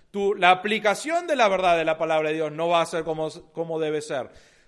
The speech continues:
Tu ministerio en la iglesia que Dios quiere que hagas no va a ser como debe ser.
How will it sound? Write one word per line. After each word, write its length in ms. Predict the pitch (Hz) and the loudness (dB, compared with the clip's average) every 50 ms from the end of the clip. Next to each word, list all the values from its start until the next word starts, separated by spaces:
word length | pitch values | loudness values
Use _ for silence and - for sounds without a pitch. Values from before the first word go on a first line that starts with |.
| _ | _
Tu 140 | - 233 226 | -8 -8 -6
ministerio 640 | 220 233 233 226 220 220 226 269 285 294 285 277 277 | -6 -6 -6 -6 -6 -8 -6 -8 -8 -6 -4 -4 -4
en 100 | 269 269 | -2 0
la 80 | 269 262 | 0 0
iglesia 720 | 262 262 277 302 339 339 311 - - 302 285 240 190 160 | 0 0 -2 -4 -4 -4 -4 -6 -4 0 0 0 0 0
que 120 | - 180 170 | -2 -6 -4
Dios 220 | 185 214 220 220 | -2 -2 -2 -2
quiere 280 | 220 254 254 254 254 - | -2 -4 -4 -4 -4 -4
que 100 | 262 294 | -4 -6
hagas 440 | 320 349 349 339 277 208 - - | -4 -2 -2 0 0 -2 -2 -6
no 280 | 160 170 180 196 202 196 | -10 -4 -2 0 0 2
va 180 | 208 208 208 196 | 4 4 4 2
a 40 | |
ser 300 | 185 - 202 202 190 170 | 0 -2 -4 -4 -4 -2
como 280 | - 185 170 170 165 160 | -4 -6 -6 -4 -4 -4
debe 220 | 160 156 156 156 | -2 -2 -4 -4
ser. 260 | 147 - 143 120 101 | -8 -10 -12 -12 -14